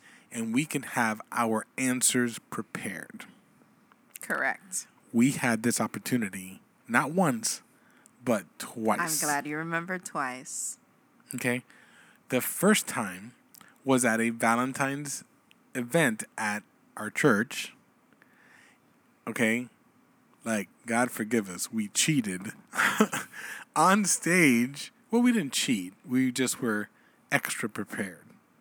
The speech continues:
Speaker 1: No, we cheated.
Speaker 2: No, no, no, we cheated.
Speaker 1: Yeah. <laughs>
Speaker 2: Yes.
Speaker 1: So,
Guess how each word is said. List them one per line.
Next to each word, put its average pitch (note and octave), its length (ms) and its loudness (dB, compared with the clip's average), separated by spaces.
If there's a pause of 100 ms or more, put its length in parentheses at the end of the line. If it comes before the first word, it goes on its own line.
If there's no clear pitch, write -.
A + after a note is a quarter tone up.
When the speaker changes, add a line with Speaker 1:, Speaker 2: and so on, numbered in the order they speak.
(140)
Speaker 1:
No, C#3 100 2
we B2 100 4
cheated. G#3+ 160 0
Speaker 2:
No, G3 140 8
no, E3+ 140 2
no, D3+ 120 -2
we D#3 100 -6
cheated. A2+ 320 -8 (140)
Speaker 1:
Yeah. G2 160 -6 (340)
<laughs> - 380 4
Speaker 2:
Yes. - 400 -4 (260)
Speaker 1:
So, C3 360 6